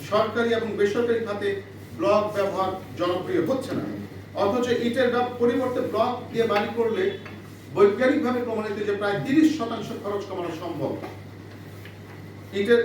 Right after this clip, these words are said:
ব্লকের বাড়ি দেখতেও সুন্দর, স্থায়িত্ব বেশি হয়। এছাড়া ব্লকের তৈরি বাড়ি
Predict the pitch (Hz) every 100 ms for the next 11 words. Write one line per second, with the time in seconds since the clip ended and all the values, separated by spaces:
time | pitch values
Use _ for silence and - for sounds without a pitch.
0 | - 190 202 240 233 233 - 202 240 277
1 | - 254 247 285 302 - - - 196 208
2 | - 185 165 - 123 107 - - 185 214
3 | 220 208 208 - - - 160 190 226 214
4 | 202 202 - 175 175